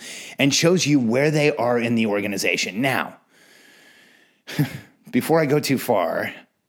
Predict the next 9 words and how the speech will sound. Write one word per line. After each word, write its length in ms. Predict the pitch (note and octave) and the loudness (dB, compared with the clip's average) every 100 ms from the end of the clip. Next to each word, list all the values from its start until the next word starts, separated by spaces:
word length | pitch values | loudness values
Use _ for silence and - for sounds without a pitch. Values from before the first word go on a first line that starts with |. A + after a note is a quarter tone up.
| - | -2
I 100 | B2+ | 0
just 180 | C3+ A#2+ | 0 -2
wanna 180 | A2+ | -2
say, 460 | G#2 C#3+ F#2+ F2+ - | 0 0 2 0 -2
I 120 | C3 C#3 | 0 0
realize 1000 | G2 A2+ B2+ F#2+ D2+ - - - - - _ _ _ _ _ - | 2 2 2 2 -4 -6 -8 -6 -8 -10 _ _ _ _ _ -2
there's 280 | A#2 A#2 F#2+ | 0 0 -2
this 340 | G2 G2+ - | -4 -4 -4
new 560 | G2 A#2 B2+ B2 B2 | -2 0 2 2 2